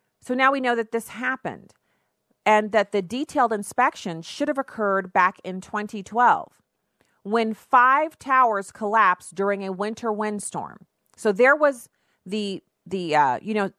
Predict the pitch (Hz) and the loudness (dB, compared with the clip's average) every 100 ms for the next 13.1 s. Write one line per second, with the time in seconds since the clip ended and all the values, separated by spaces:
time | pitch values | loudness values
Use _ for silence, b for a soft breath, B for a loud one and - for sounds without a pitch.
0 | - 185 208 208 214 196 - 190 190 - | -2 4 4 2 -4 -10 -8 -8 -6 -2
1 | 185 175 b b b b 285 294 294 269 | 0 -2 b b b b 0 2 2 2
2 | 240 233 233 254 254 247 262 240 208 214 | 0 0 0 -2 -2 -2 -4 -4 -8 -12
3 | 214 247 226 220 208 - 220 214 - - | -6 -2 0 -2 -4 0 0 0 -4 -12
4 | - _ _ _ _ _ _ _ 240 254 | -14 _ _ _ _ _ _ _ -2 0
5 | 254 302 359 320 277 214 - 208 196 196 | 0 -6 -6 -6 -4 -4 0 0 0 -6
6 | 190 190 202 196 175 - 220 214 - 160 | -4 0 0 0 -6 -8 -8 -8 -8 -6
7 | 147 - - 214 _ b b b - 202 | -6 -8 -8 -8 _ b b b -2 -2
8 | 208 208 220 220 254 269 302 330 _ _ | -2 -2 2 2 2 -2 -8 -14 _ _
9 | _ _ 214 226 - 151 131 - - _ | _ _ 0 0 -4 -8 -8 -12 -16 _
10 | - 160 175 - _ _ _ - 185 - | -6 0 0 0 _ _ _ -12 -8 -2
11 | 233 233 - 233 220 208 202 160 202 - | -2 -2 -4 -8 -6 -6 -6 -2 -4 0
12 | 196 185 185 185 185 180 180 175 - 170 | 2 2 0 -8 -6 0 2 0 -2 -8